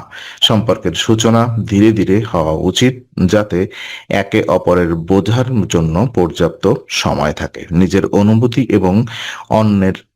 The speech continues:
মনোভাব স্পষ্টভাবে বোঝা অপরিহার্য। আপনার আত্মবিশ্বাসী আপনাকে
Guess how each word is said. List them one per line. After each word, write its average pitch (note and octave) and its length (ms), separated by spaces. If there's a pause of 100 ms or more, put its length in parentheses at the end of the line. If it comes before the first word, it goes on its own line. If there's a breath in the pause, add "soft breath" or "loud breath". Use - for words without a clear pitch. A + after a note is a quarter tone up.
(220)
মনোভাব A2+ 480 (120)
স্পষ্টভাবে A#2 800
বোঝা G2+ 440
অপরিহার্য। - 680 (360)
আপনার A2+ 380 (120)
আত্মবিশ্বাসী G#2+ 920 (520)
আপনাকে B2+ 540